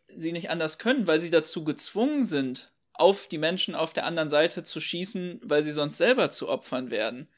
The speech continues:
Dadurch formt Krieg ganz akut Menschen eben in diese autoritätshörigen, ihrer Nation, ihrer Ethnie, ihrer lokalen Kapitalinteressen treu ergebenen Menschen,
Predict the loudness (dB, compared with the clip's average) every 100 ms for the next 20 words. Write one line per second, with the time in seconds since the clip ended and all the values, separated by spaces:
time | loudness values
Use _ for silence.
0 | _ 6 8 6 0 -4 -10 _ -4 4
1 | 4 4 -4 -12 -12 -4 -2 -4 -14 _
2 | _ 4 4 4 -2 -2 -4 -4 -2 0
3 | 0 0 -2 -2 -2 -2 -6 -4 -2 0
4 | 2 0 0 -8 _ _ 4 4 4 -2
5 | -2 -2 -2 0 0 4 4 2 -2 -4
6 | -6 -8 _ _ 0 4 4 4 0 0
7 | 2 2 2 -2 -2 0 0 0 -2 -2
8 | 0 2 2 -2 -12 _ 0 4 4 2
9 | 2 0 2 0 0 -2 0 2 2 -2
10 | 0 0 0 -2 -6 -10 _ -16 2 6
11 | 6 4 2 0 0 0 0 0 -2 -4
12 | -4